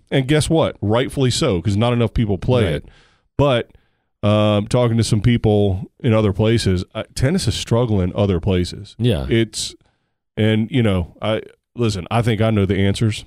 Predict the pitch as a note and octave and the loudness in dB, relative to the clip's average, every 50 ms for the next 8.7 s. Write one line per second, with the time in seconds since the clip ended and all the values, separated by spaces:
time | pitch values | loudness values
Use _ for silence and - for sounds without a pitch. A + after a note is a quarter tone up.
0 | _ _ G#2+ G#2 - - G#2 G2 F#2+ - - G#2 G2+ F#2+ E2+ G2 B2+ D3+ G2 G2 | _ _ -2 -2 0 0 -2 -2 -2 -4 -4 -2 0 0 0 2 2 2 2 2
1 | D#3+ C#3 - - - G#2 C3 B2 A2+ A2 G#2 G#2+ G#2 G#2 G#2+ A2+ A2+ G2+ G2 - | 0 -2 0 0 0 0 2 2 2 2 2 2 2 2 0 0 0 -2 0 0
2 | A2 G#2 G2+ G2 - A2 A2 A2 A#2 - - A#2 A2 A2 A2 A#2 C3 - - - | 0 2 2 2 0 0 -2 -2 -4 -2 0 0 0 2 0 0 -2 -4 -10 -18
3 | _ _ _ _ - A#2 A2+ A2 A2 G#2+ G#2 G2+ G2 G2+ - - - - - D3+ | _ _ _ _ 0 2 2 4 4 4 4 2 0 -2 -4 -10 -14 -4 -2 0
4 | C3+ B2 A#2+ A#2 A#2 A#2 A#2 A2+ A2 - A#2+ A#2 A2+ A2 G2 - - G2+ F#2+ F#2 | 0 2 2 2 2 2 2 0 0 0 0 0 0 0 -2 0 0 0 0 0
5 | F2+ - - - _ _ _ _ _ _ _ _ _ - A2+ G2+ F#2 F#2 F#2+ G2 | 0 -4 -8 -14 _ _ _ _ _ _ _ _ _ -4 -2 0 0 0 0 0
6 | - - G#2+ G2 G2 F#2+ F#2 F2 - - - - - D3+ B2 A#2+ G#2 G#2+ G2 - | 0 -2 -2 0 0 0 -2 -2 -4 -8 -18 -12 -8 -6 -2 0 0 0 0 0
7 | A2+ G2+ F2+ E2+ E2 F#2+ G#2+ - _ _ _ _ _ _ _ _ _ _ _ _ | 0 0 0 0 -2 -4 -8 -14 _ _ _ _ _ _ _ _ _ _ _ _
8 | _ G2 G2 G2+ G2 F#2 - - G#2 F#2+ G2 G2 F#2+ F#2 | _ 0 0 2 0 0 -2 -2 0 2 2 2 2 0